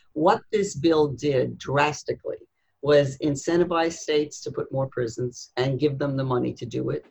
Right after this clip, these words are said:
It created mandatory minimums, which meant that instead of going prison for an ounce of pot that's in your pocket for eighteen months, you face thirty years. And there are people who are still in prison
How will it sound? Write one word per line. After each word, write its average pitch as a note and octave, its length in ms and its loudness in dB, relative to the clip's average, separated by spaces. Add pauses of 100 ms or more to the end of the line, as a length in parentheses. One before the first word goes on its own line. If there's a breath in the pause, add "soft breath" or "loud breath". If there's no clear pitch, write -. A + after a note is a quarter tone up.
It D#3+ 240 4 (160)
created D#3+ 640 2
mandatory D#3+ 640 0
minimums, C3+ 920 -4 (380)
which C#3+ 540 2
meant D3 380 4
that C#3 260 6
instead E3 360 0
of D#3+ 100 -4
going D3+ 260 -2
prison C#3+ 440 -2
for C3 300 -2 (120)
an C3 100 -2
ounce D3+ 260 -2
of C3+ 160 -20
pot C3 280 0 (160)
that's B2+ 200 -4
in D3 140 2
your C3 120 -2
pocket C3 460 -2 (440)
for C3+ 500 4 (320)
eighteen C#3+ 440 2
months, B2 560 -2
you D3 200 -2
face C#3 480 -4
thirty C#3+ 220 2
years. C3+ 600 -2 (300)
And F#3 360 4
there E3 280 0
are D3 160 0
people C#3+ 500 -4
who C3+ 200 -4
are C3 80 -2
still D3 340 -2
in C#3+ 140 -4
prison B2 500 -4